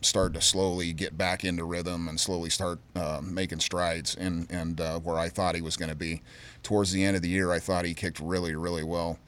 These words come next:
Um, and, and <clears throat> even midway through the year, coming back from an injury like that's really hard.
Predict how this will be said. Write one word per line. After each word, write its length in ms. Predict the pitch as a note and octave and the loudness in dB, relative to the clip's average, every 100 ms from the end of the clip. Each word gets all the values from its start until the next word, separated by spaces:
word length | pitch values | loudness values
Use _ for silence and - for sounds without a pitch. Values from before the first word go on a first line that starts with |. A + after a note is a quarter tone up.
| - - - | -20 -20 -8
Um, 480 | E2+ E2+ D#2 D#2 E2+ - | -2 0 2 0 -4 -4
and, 280 | F#2 F2+ - | -2 -2 -4
and 220 | F2+ E2 - B2+ | -4 -4 -2 0
<clears throat> 180 | C3 A#2 | 2 4
even 300 | G#2+ G2+ F#2+ | 4 4 4
midway 300 | F#2+ F2+ F#2 | 2 2 2
through 240 | F2+ F#2+ | 2 0
the 80 | E2 | 0
year, 220 | E2+ F2+ | 0 0
coming 260 | D#2 G2 F2 | 0 0 0
back 220 | F2 F2+ | 0 0
from 140 | - E2+ | -2 -2
an 60 | E2+ | -2
injury 320 | F2 E2 E2 | -2 -4 -4
like 220 | D#2+ D#2+ | -4 -2
that's 280 | F2 E2 - | 0 0 0
really 220 | F2 E2 | -2 -2
hard. 300 | D#2 F2 D2+ | -2 -2 -2